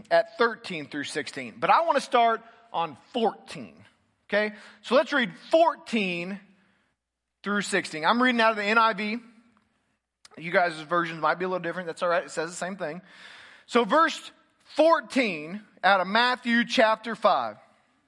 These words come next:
"You are the light of the world. A town built on a hill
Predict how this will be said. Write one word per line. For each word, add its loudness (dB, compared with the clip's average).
"You 2
are 4
the 0
light 4
of 0
the 4
world. 2
A 6
town 2
built 2
on 2
a 2
hill 0